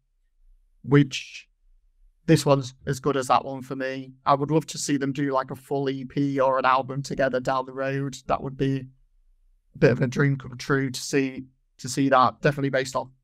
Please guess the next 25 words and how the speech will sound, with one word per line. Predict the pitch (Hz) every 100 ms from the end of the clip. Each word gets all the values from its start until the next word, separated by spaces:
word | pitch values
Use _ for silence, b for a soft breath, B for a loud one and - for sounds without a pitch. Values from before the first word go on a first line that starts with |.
| -
the |
two | 117 143
collaborations | 131 135 131 131 131 135
they've | 123
done | - 127
to, | 123 135 -
so | - -
far. | 110 135 127 127 127 - _ _ _ _ _ _ _ -
I |
think | 120 139
that'll | 117 -
be | 135
great. | 127 135 131 135 131 _ _
Um, | 139 135 131 131 131 131 _ _ _ _ _ _ _ _ _ _ _ _
but | 175
the | 160
ones | 156 147
I | 143
enjoyed, | 131 147 143 139 -
Ghosts | 160 147 143 - - -
with | 147 139
Tom | - 151 147
McFarland | 139 - 139 135 139 131
of | 123
Jungle. | 151 147 147 151 156 147